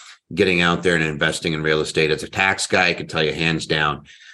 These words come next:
there's ways to make sure that you don't pay tax on it. You know, you let your, uh, real estate accumulate and grow,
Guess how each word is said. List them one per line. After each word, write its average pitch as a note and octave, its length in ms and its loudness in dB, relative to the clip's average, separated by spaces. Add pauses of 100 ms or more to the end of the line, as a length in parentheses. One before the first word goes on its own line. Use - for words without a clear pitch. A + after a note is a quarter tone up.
(140)
there's E2 200 0
ways E2+ 260 2
to E2+ 100 0
make D#2 180 0
sure - 160 2
that D#2+ 80 2
you D2+ 80 -4
don't D2+ 160 0
pay D2+ 140 -4
tax C#2 420 -2
on C2+ 160 -4
it. A1 240 -8
You D#2+ 100 -4
know, C#2 160 -2
you D2+ 160 0
let F2+ 140 4
your, E2 320 2
uh, D#2 240 2
real F2+ 260 4
estate F2 380 0
accumulate F2+ 640 2
and E2 140 -2
grow, F2 500 2